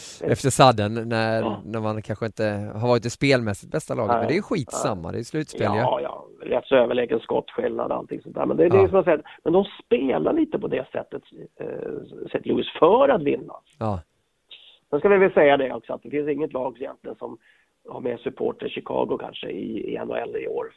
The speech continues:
Speaker 2: Och ändå har du sett för ledningen och från spelare och popularitet och organisation och allting. Alltså det, det är en, jag påstår inte att det kommer att vara något fuffens, men det är ingen, ingen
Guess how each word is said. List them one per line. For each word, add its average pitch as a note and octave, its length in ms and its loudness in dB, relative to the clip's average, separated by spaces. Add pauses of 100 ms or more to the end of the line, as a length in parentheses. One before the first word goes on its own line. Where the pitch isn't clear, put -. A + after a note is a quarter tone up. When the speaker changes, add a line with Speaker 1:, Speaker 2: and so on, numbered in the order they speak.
(760)
Speaker 2:
Och - 160 -6
ändå A#2 200 2
har A2+ 60 0
du A2 60 -4
sett A#2+ 180 0
för - 60 -4
ledningen A#2 800 -4
och - 120 -16
från A#2+ 160 -14 (480)
spelare - 440 -6
och G#2+ 280 -4
popularitet A#2+ 800 -2
och A#2 80 -6
organisation A#2 640 -4
och - 40 -8
allting. B2+ 340 -4
Alltså A#2 160 -4
det, B2 180 4 (320)
det - 120 4
är C#3 60 8
en, G3 160 -2 (480)
jag - 280 0
påstår D#3+ 340 4
inte C#3 120 4
att - 60 0
det B2+ 80 0
kommer B2 200 0
att B2 60 -4
vara C3 100 -4
något C#3+ 140 -2
fuffens, C#3 400 -4
men C3 140 -2
det C3 80 -2
är C3+ 140 0
ingen, C3+ 540 0
ingen F3+ 680 4